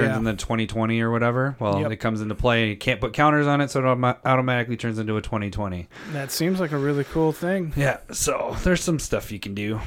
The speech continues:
Speaker 1: Uh, number fourteen, Hour of Devastation. This is all creatures lose indestructible until end of turn, and then it deals five damage to each creature and each non-bolus planeswalker, and it's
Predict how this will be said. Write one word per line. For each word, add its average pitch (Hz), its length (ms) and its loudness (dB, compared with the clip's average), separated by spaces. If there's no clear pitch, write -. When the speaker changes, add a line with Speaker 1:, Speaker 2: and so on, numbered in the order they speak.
Speaker 1:
Uh, 151 380 8
number 175 1300 10
fourteen, 196 920 4
Hour 165 380 8
of 135 240 4
Devastation. 135 880 4
This 117 220 0
is 117 160 0
all 139 320 4
creatures 143 340 0
lose 143 160 4
indestructible 185 640 2
until 180 240 4
end 180 80 2
of 170 80 0
turn, 170 420 4
and 127 180 -2
then 127 120 2
it 117 80 -2
deals 123 240 2
five 123 240 4
damage 117 300 2
to 113 60 -2
each 110 200 -2
creature 120 360 2
and 104 140 0
each 113 260 -2
non-bolus 113 1000 4
planeswalker, 90 840 -2
and 95 80 -2
it's - 220 -6